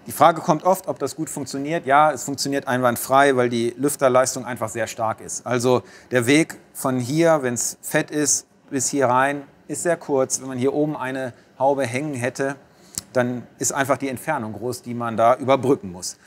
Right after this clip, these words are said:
Außerdem, wenn ich in einem Topf rühre mit einem Löffel oder was auch immer, ähm,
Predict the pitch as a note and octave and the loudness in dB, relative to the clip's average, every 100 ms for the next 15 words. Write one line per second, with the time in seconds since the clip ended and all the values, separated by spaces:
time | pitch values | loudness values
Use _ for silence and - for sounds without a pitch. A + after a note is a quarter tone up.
0 | _ - C#3 D3 C#3 B2+ C3 C3+ B2+ B2+ | _ -2 0 2 0 -2 -2 -6 -8 -6
1 | B2+ D3 - B2 E3+ D#3 C#3+ A#2+ B2+ A#2+ | -6 -6 -4 0 0 0 -4 -6 -6 -6
2 | A#2 A2+ B2+ D#3+ D#3 C#3 A#2+ A#2 B2 B2 | -8 -4 -2 0 0 2 2 0 0 -2
3 | C#3+ D3 C#3+ - - - - - B2 B2 | -2 -2 -2 -8 -20 -20 -10 -4 -2 -2
4 | B2 | -4